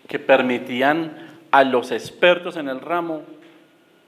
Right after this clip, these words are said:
en los expertos en la materia, les permitía deducir que se estaba hablando de la historia de algo o de alguien. Y las primeras personas que se conocieron en el mundo, que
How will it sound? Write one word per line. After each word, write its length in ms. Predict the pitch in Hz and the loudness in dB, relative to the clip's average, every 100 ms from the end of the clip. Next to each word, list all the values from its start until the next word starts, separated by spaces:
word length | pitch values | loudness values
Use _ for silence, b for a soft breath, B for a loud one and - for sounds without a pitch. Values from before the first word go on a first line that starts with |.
| _ _ - | _ _ -8
en 180 | 113 | -4
los 140 | 110 113 | -4 -4
expertos 680 | 107 - 175 170 165 160 - - | -10 -2 0 0 -2 -6 -10 -6
en 280 | 131 110 | -4 -2
la 120 | 110 101 | -4 -2
materia, 600 | 98 110 143 117 151 - - - | -6 -4 -4 -4 -6 -8 -16 -18
les 240 | 127 117 - | -8 -6 -6
permitía 1000 | - 120 113 110 104 107 113 135 - - - - | 4 4 4 -2 -8 -4 0 0 -2 -12 -20 -4
deducir 720 | 123 107 107 107 180 175 180 | -2 -2 -6 -8 -8 -8 -12
que 100 | 127 | -16
se 80 | 113 | -16
estaba 240 | - 104 | -10 -8
hablando 340 | 113 123 127 123 | -6 -6 -4 -4
de 100 | 110 | -4
la 60 | |
historia 460 | 101 - 101 107 107 | -8 -12 -10 -8 -6
de 180 | 104 104 | -8 -6
algo 440 | 175 170 139 113 B B B - | -6 -6 -8 -10 B B B 2
o 160 | 151 | 2
de 200 | 147 98 | 2 2
alguien. 400 | 117 113 92 85 - - _ _ - B B B B - | 4 2 -2 -14 -18 -20 _ _ -20 B B B B 2
Y 60 | |
las 120 | 190 180 | 2 2
primeras 320 | 190 214 - | -2 -4 -2
personas 460 | 208 156 165 214 | -2 -2 -6 -8
que 80 | 202 | -8
se 120 | 165 | -10
conocieron 520 | - 143 135 151 170 196 | -8 -8 -6 -8 -8 -8
en 100 | 147 | -8
el 180 | 127 | -8
mundo, 600 | 139 156 123 131 196 - - - B B B B - | -4 -4 -4 -6 -8 -14 -20 -20 B B B B -20
que 640 | - 175 147 - - - | 0 2 2 0 -12 -20